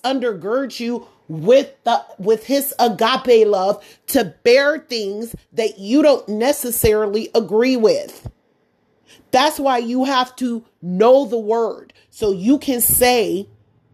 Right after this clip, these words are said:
from Isaiah forty and verse thirty-one, "They who wait upon the Lord, he shall renew their strength. They shall mount up like wings of eagle.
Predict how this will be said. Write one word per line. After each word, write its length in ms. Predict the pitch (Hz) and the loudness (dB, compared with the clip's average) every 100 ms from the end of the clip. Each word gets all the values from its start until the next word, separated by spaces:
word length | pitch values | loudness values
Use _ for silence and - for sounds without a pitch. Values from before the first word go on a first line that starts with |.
| _ _ _ _ | _ _ _ _
from 260 | - 240 220 | 0 2 2
Isaiah 640 | 214 208 - 226 269 240 | 2 0 2 2 4 0
forty 720 | 226 - 240 254 277 240 226 - | -2 -8 0 2 0 -4 -10 -10
and 180 | 214 | -10
verse 280 | 156 226 220 | -6 -6 -6
thirty-one, 760 | - 233 226 226 214 240 226 220 _ _ - | -6 -2 -2 -2 0 2 0 -4 _ _ -2
"They 280 | 247 285 330 | 2 4 2
who 220 | 285 240 | -2 -2
wait 300 | 185 247 240 | 2 2 2
upon 360 | 190 180 147 | -2 -4 -12
the 80 | 143 | -14
Lord, 400 | 120 131 87 - _ _ _ _ _ _ _ - | -14 -14 -16 -20 _ _ _ _ _ _ _ -20
he 240 | - 302 302 | 0 2 2
shall 340 | - 285 254 | 2 2 2
renew 640 | 208 185 175 180 208 339 277 | 0 -8 -8 -6 0 2 2
their 240 | 175 151 | 0 -4
strength. 540 | - - 127 - - _ - - _ | -10 -10 -12 -14 -20 _ -20 -20 _
They 280 | 151 240 294 | -2 2 2
shall 300 | 285 262 202 | 0 -2 -2
mount 520 | 175 190 247 320 302 - | -4 -4 -4 -4 -6 -4
up 260 | 285 285 | -4 -4
like 340 | 208 208 196 190 | -8 -4 -4 -6
wings 540 | 170 220 320 339 339 | -6 0 2 2 2
of 180 | 254 240 - | 0 -2 -2
eagle. 460 | 285 294 185 - | 2 2 0 -10